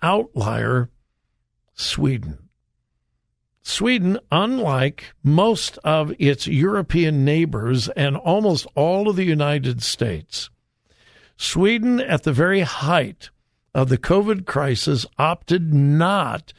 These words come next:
to shut down the entire country, not to shut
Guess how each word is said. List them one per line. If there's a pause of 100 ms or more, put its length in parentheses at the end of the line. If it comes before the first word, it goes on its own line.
(340)
to
shut
down
the
entire
country, (600)
not (100)
to
shut